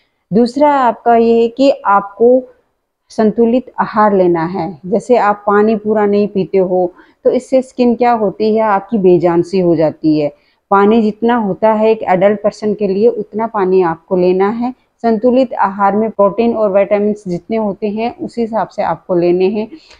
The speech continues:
इस तरीके से आपकी skin का ग्लो आ सकता है। और साथ में आप और ज़्यादा कैसे चमका सकते हैं, इसके लिए आपको जो भी yoga और exercise बताई जाती है उससे कर,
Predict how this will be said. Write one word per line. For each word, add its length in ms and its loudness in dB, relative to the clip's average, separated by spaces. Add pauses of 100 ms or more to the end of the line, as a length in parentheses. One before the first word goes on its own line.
(220)
इस 180 -2
तरीके 360 2
से 200 -2
आपकी 560 -2
skin 400 0
का 220 -2
ग्लो 240 2
आ 140 2
सकता 280 -8
है। 80 0
और 80 -2
साथ 440 -4
में 300 -2
आप 360 0
और 480 2
ज़्यादा 360 2
कैसे 280 -2
चमका 360 0
सकते 340 -8
हैं, 100 -4
इसके 400 -2
लिए 240 0
आपको 480 -2
जो 180 4
भी 160 0
yoga 360 2
और 140 2
exercise 460 -6
बताई 300 -2
जाती 300 -2
है 160 -2
उससे 380 -8
कर, 140 -6